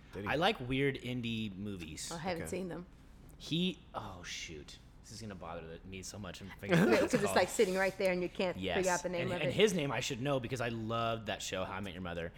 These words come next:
Speaker 1: Yeah.
Speaker 2: And so he directed and then starred in a, a couple of,
Speaker 3: Aw,
Speaker 2: like, random.
Speaker 3: man.
Speaker 2: You know who I'm talking about? The
Speaker 3: I know
Speaker 2: actor?
Speaker 3: who you're talking
Speaker 1: Ted.
Speaker 3: about.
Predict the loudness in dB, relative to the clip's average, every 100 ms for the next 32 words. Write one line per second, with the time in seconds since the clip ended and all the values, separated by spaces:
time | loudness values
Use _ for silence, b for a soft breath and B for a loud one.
0 | -4 -2 -2 -2 -2 -4 -8 -4 -2 2
1 | 2 2 2 2 4 2 4 2 -2 -4
2 | -4 0 2 2 0 -4 -6 -8 -10 -6
3 | -4 -2 -2 -2 -2 -2 -2 0 2 2
4 | 2 0 -4 B B B 4 6 6 2
5 | 2 0 0 8 10 10 10 10 10 10
6 | 10 10 10 8